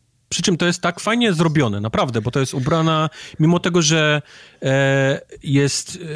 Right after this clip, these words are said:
em, single player podzielony jest na akty, które się dzieją w różnych okresach tej wojny. To nie jest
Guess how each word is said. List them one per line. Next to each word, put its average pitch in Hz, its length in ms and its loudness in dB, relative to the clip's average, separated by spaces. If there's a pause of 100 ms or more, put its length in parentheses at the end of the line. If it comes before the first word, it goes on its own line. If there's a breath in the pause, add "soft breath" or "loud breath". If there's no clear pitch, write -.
(280)
em, 120 640 0
single 185 340 2
player 160 320 0
podzielony 156 400 4
jest 147 120 2
na 147 120 2
akty, 147 460 0 (100)
które 131 220 0
się 135 120 0
dzieją 123 220 2
w 120 60 -2
różnych 131 320 2
okresach 123 420 -2
tej 120 140 2
wojny. 110 320 0
To 139 120 -2
nie 123 120 2
jest 117 260 0